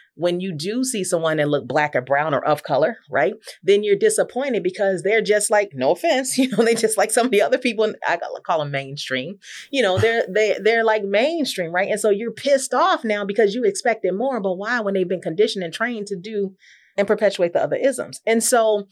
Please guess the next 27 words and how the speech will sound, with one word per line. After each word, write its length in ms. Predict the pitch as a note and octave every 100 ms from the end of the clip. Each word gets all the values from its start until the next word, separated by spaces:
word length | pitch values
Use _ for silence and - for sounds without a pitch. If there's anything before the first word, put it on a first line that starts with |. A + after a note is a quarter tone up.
| - - _ _ _
then 340 | E3 A3 D#4 D#4
we're 100 | B3
double 460 | F#3 D#4+ E4 F3 - _
damned, 500 | D#3 D3+ F#2+ A2 D#3 - -
right? 220 | D#3+ - A3 - - -
<laughs> 280 | C3 -
Because, 720 | A#3 C4+ - G#3+ G#3+ - - - B3 - - - - -
because 760 | G3 C4 B3+ A#3+ A#3 A3+ G#3+ - - -
we 180 | G#3+ C4+
can't 300 | C#4+ B3 G#3+
win 180 | B3+
for 120 | A3+ G#3
losing 300 | C#4+ B3 A3
because 300 | A3 A3 G3
now 240 | A3+ A3+
we're 120 | G#3+
not 180 | G3+ F#3+
part 180 | G#3+ F#3+
of 60 | F3
the 20 |
community. 280 | G#3 A#3 G3
Now 180 | F#3+
we're 120 | F#3+ F3
part 200 | G3 F3
of 60 |
the 80 | C#3+
system. 460 | - C#4 - -